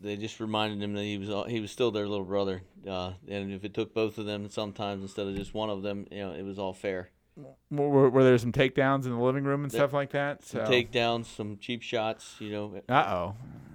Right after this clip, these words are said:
Speaker 2: And, and plus you, too. I mean, uh, uh, uh, you, you weren't, you weren't, you weren't, you weren't gonna, you weren't gonna let him, uh, get away with anything,
Speaker 1: No,
Speaker 2: so.
Speaker 1: and, uh, no, we, we've, uh,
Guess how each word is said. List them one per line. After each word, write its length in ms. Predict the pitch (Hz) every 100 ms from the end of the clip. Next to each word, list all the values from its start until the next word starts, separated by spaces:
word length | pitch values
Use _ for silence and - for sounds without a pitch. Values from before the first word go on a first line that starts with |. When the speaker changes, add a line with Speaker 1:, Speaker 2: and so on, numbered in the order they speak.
| - - _ _ _ _ _
Speaker 2:
And, 160 | 147 151
and 140 | 156
plus 300 | 196 156 -
you, 200 | 170 113
too. 360 | 95 151 101 67
I 120 | 95
mean, 320 | 98 98 95
uh, 480 | 92 95 92 82 82 - - -
uh, 320 | - 71 92 - 104
uh, 40 | 104
you, 260 | 87 60 110
you 420 | 113 127 135 147
weren't, 120 | 131
you 100 | 139
weren't, 160 | 139 -
you 100 | 135
weren't, 160 | 131
you 100 | 127 127
weren't 140 | 113
gonna, 200 | 110 104
you 120 | 113
weren't 180 | 120 113
gonna 140 | 104 101
let 120 | 101
him, 180 | 95 95
uh, 240 | 92 92 - 87
get 120 | 95 101
away 200 | 92 87
with 160 | 90
anything, 640 | 73 82 92 69 90 107 113
Speaker 1:
No, 60 | 101
Speaker 2:
so. 320 | 101 92 101 -
Speaker 1:
and, 200 | 113 110
uh, 120 | 101 95 -
no, 300 | 113 117 113
we, 120 | 117 123
we've, 300 | 113 123 113
uh, 160 | 107